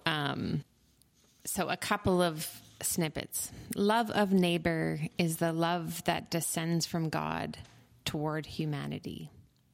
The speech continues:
Love of neighbor is the love that descends from God toward humanity. It is prior to that which rises from humanity to God.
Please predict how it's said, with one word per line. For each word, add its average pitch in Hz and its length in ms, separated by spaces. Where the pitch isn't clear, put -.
Love 165 220
of 196 160
neighbor 170 320
is 156 260
the 151 140
love 156 400
that - 200
descends 202 600
from 165 360
God 139 460
toward 160 280
humanity. 151 720
It - 100
is 180 220
prior 214 580
to 190 140
that 165 340
which 160 300
rises 165 540
from 165 200
humanity 151 680
to - 160
God. - 500